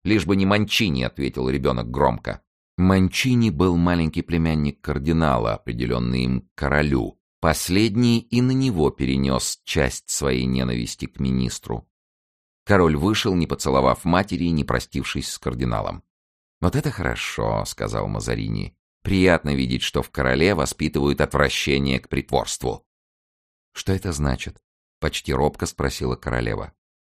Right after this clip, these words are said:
"Мне кажется, что уход короля не требует пояснений. Вообще, его величество не дает себе труда скрывать, как мало он меня любит. Впрочем, это не мешает мне быть преданным ему, как и вашему величеству.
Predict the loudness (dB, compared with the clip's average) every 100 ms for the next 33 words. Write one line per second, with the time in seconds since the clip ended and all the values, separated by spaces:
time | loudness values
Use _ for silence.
0 | _ 0 0 2 0 -2 -2 0 0 2
1 | 2 2 2 2 2 2 4 2 0 0
2 | 2 2 0 0 -2 -2 -2 0 2 4
3 | 4 4 0 0 2 0 2 0 0 -4
4 | -2 2 4 4 2 -2 -2 -2 0 2
5 | 0 0 0 4 4 4 -4 _ _ -2
6 | -2 2 4 6 6 4 2 2 0 0
7 | 0 -2 -4 -6 -8 _ _ 2 2 4
8 | 0 -2 -6 _ _ _ -2 2 2 2
9 | 2 2 2 0 0 0 2 0 0 0
10 | 2 0 0 -2 -2 0 2 0 -2 _
11 | _ -6 -2 0 0 -2 -2 0 0 0
12 | 0 -2 -8 -8 -6 -8